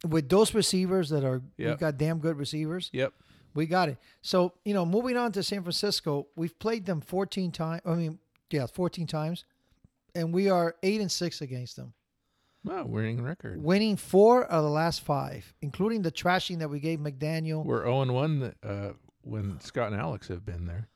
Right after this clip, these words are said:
Speaker 1: Yeah, we got shut out.
Speaker 2: <laughs>
Speaker 1: Let's not talk about that, that situation.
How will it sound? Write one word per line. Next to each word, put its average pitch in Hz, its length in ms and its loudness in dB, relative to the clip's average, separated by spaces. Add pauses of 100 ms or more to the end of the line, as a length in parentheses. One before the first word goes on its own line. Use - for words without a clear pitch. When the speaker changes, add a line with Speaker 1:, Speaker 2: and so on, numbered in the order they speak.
(600)
Speaker 1:
Yeah, 147 220 2
we 139 140 -4
got 156 200 -4
shut 131 180 -6
out. 135 280 -8 (100)
Speaker 2:
<laughs> - 680 -16
Speaker 1:
Let's 147 160 -6
not 156 160 -8
talk 135 180 -4
about 131 260 -8
that, - 220 -12 (140)
that 143 180 -10
situation. - 680 -16